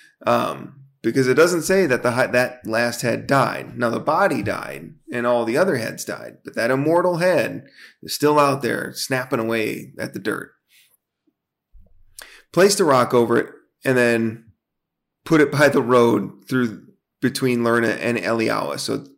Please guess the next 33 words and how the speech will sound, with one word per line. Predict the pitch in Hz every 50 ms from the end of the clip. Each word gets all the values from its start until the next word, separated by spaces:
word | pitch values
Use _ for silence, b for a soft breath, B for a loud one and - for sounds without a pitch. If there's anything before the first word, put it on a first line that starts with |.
| - -
uh, | 101 113 101 -
it | 73 117 120
almost | 123 127 117 104 - -
became, | - - 117 107
like, | 110 110 - -
a |
mile | 117 120 117 107 101 - -
marker. | - - 76 - - - - - -
Like, | - - - -
"Oh, | 160 175 160 127 113 - - b b b b b
scenic | _ - - - 113 123 127 120 -
point, | 185 180 160 131 - - - _ _ _ _ _ _ _ _ _ _ _ _
Hydra | - - 180 170 127 117 175
head." | 175 - - 135 - B B B B B B B B B B B B -
Um, | - 147 147 135 123 110 101 82 - - - - _ _ _ _ -
as | 131 135 135
for | - 147
the | 139 127 113
Hydra's | 151 233 247 - 120 113 110
body, | - 127 123 127 127 127 123
he | 123 117
cuts | - - - 165 143 113 - -
it | 110 110
open, | 113 110 107 - 120 113 110
and | - 69 104
he | 107 104
dips | 98 - - 135 143 139 139
his | - 131 110
arrows | 110 104 110 117 113 117 110 107 - - -
in | - 120 120 117 113
her | 117 113 110 -
bile. | - - 107 101 104 - - - - - _ _ _ -
Um, | - - - - 120 -